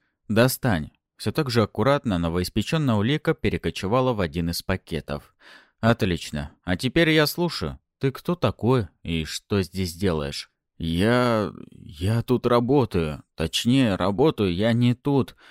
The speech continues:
Но меня нанимают работать тут. Меня Тору зовут. Тору Фудзи». Мора и Акада переглянулись.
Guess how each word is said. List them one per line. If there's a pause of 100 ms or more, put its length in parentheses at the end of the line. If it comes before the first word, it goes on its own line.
(280)
Но
меня
нанимают
работать
тут. (180)
Меня (260)
Тору (340)
зовут. (260)
Тору
Фудзи». (760)
Мора
и
Акада
переглянулись.